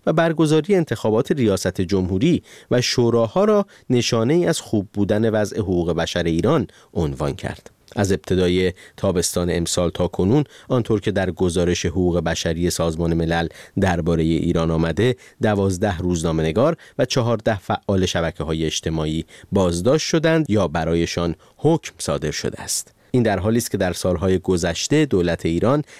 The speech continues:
از ورود و تحقیق مستقل گزارشگر ویژهٔ حقوق بشر سازمان ملل دربارهٔ ایران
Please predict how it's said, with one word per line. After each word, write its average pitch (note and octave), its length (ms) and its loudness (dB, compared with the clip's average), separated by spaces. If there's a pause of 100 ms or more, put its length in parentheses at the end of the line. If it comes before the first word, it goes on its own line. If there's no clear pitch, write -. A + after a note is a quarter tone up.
(120)
از F#2 300 -2
ورود G2+ 300 2
و G2+ 60 4
تحقیق F#2+ 460 -2
مستقل F2+ 680 0
گزارشگر E2+ 600 -2
ویژهٔ E2+ 420 0
حقوق E2 280 0
بشر E2 520 -2
سازمان E2 520 0
ملل D#2+ 340 0
دربارهٔ D#2+ 400 -2
ایران G2 540 0